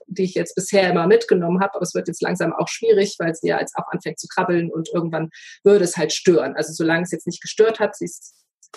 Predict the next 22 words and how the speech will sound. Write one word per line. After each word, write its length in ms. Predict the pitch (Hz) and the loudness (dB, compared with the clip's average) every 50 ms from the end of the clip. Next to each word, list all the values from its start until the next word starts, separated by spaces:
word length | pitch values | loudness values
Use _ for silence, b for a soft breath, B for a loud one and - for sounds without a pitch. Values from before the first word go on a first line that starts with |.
| - | -20
sie 180 | - - 170 160 | -12 -12 -6 0
weint 280 | 185 190 202 208 208 | 4 4 6 6 4
halt 140 | 202 185 170 | 4 2 0
auch 120 | 185 170 175 | 0 4 6
wenig 320 | 185 180 185 185 - 196 | 6 6 4 2 0 -2
und 100 | 180 180 | 0 2
so, 100 | 190 190 | 2 2
dann 300 | 175 175 175 175 165 - - - - - | 2 2 0 0 -2 -6 -8 -8 -6 -6
ist 180 | - 175 - 180 | -6 -6 -6 -6
das 100 | 175 - | -6 -4
was 180 | 170 170 - | -4 -4 -2
anderes. 420 | - 196 208 202 180 185 190 - B B B B B B B B B B _ | 2 4 4 4 4 2 -2 -2 B B B B B B B B B B _
Ähm, 440 | - 190 180 175 175 170 170 170 165 - _ _ _ _ _ _ _ _ _ _ _ _ _ _ _ _ _ _ _ | -4 -2 0 2 2 2 0 -2 -4 -8 _ _ _ _ _ _ _ _ _ _ _ _ _ _ _ _ _ _ _
deswegen 300 | 190 180 180 - 190 185 | 0 0 2 2 2 4
sind 140 | 185 190 175 | 4 2 2
wir 80 | 180 170 | 2 2
grad 180 | - 170 170 | 2 0 0
so 60 | - | 0
ein 40 | 175 | -2
bisschen 220 | 165 - - 185 170 | -2 0 0 0 0
lokaler 440 | 175 175 - 185 175 170 170 165 | 0 -2 0 0 2 2 2 2
gebunden, 800 | 160 - 165 - 208 226 269 285 - 285 277 269 277 277 285 269 | 0 -2 2 4 4 4 4 2 -2 -2 -2 -2 -2 -4 -6 -12